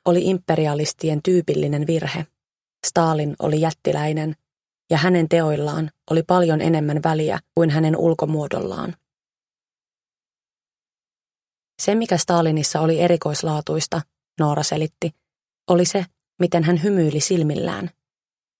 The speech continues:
Eikö olekin aika uskomatonta? Ihan oikeasti hymyili silmillään.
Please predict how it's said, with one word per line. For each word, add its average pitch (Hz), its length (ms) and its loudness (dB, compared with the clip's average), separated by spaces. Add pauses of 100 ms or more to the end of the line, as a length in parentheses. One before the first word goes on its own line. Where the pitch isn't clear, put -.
(480)
Eikö 196 240 4
olekin 170 380 2
aika 160 220 2
uskomatonta? 156 720 0 (840)
Ihan 196 240 2
oikeasti 170 640 0
hymyili 170 380 2
silmillään. 165 720 -2